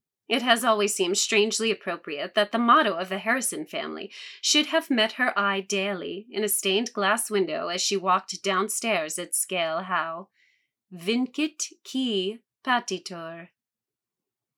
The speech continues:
Those of us who have spent many years in pursuing the benign and elusive vision of education perceive that her approaches are regulated by a law,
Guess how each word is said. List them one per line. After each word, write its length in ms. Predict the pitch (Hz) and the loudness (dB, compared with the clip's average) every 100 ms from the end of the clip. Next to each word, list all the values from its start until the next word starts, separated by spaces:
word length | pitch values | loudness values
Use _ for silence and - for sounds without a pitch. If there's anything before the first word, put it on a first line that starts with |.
| _ _ _ _ _ | _ _ _ _ _
Those 240 | 285 269 185 | 0 2 0
of 120 | 180 | -6
us 220 | 151 - | -6 -4
who 80 | 190 | -4
have 120 | 190 | -4
spent 380 | - 202 196 - | -2 0 -2 0
many 260 | 214 208 | 0 2
years 340 | 190 185 190 190 | 2 2 0 0
in 120 | 196 | 0
pursuing 500 | 202 196 - 202 196 | 0 -2 0 2 2
the 80 | 190 | 0
benign 600 | 196 202 196 190 190 208 | -2 0 2 2 0 0
and 200 | - 220 | 0 -2
elusive 540 | 208 202 220 - 254 | -2 -2 -2 -4 -4
vision 400 | 190 190 185 208 | -4 -2 0 -2
of 220 | 220 180 185 | -2 -4 -6
education 800 | 185 196 - 185 185 214 220 240 - - - - | -4 -6 -8 -6 -4 -4 -6 -8 -18 -20 -20 -12
perceive 440 | - 254 - 285 240 | -4 -2 0 0 2
that 160 | 214 | 2
her 240 | 185 233 294 | 2 0 2
approaches 640 | - - 311 285 208 190 | 0 0 -2 0 -2 -2
are 300 | - 214 269 | 2 4 4
regulated 580 | 285 294 294 180 175 202 | 0 -2 -2 -4 -4 -6
by 180 | 220 220 | -4 -2
a 100 | 240 | -4
law, 380 | 262 294 160 | -4 -4 -4